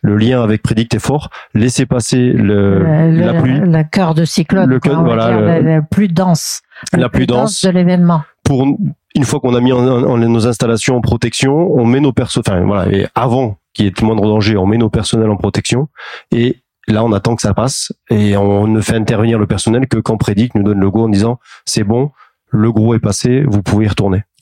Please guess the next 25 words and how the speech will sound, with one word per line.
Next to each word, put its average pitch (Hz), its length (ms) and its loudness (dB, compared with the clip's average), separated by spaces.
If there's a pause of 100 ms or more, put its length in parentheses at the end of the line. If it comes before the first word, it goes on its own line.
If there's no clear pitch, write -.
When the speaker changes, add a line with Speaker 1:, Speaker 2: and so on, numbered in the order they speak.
(140)
Speaker 2:
Vous 175 200 2
avez 190 180 4
une 220 80 4
sacrée 196 400 0
responsabilité 185 840 2
quand 175 140 0
même, 170 280 4
hein. 254 160 0 (520)
Vous 175 120 2
le 175 80 4
voyez. 190 420 4 (300)
Alors, 190 240 2
vous 220 180 2
êtes 320 240 0
en 202 160 2
cas 262 140 0
de 214 100 2
crise, 208 480 0
vous 175 180 2
êtes 190 220 0
en 180 220 4
connexion 190 560 0
vingt-quatre 180 400 2
vingt-quatre, 196 400 2
là, 262 160 2